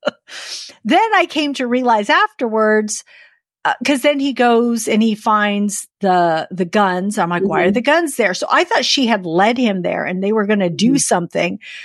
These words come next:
Speaker 1: but it ends up he gets rid of the guns. And then in actuality, he wants to kill her.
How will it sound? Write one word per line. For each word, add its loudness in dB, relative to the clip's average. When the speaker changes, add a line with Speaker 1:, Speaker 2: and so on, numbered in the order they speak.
Speaker 1:
but 2
it 0
ends 2
up 2
he -2
gets -4
rid 0
of -2
the 2
guns. 2
And 2
then 0
in 2
actuality, 0
he 0
wants 0
to -14
kill 0
her. -2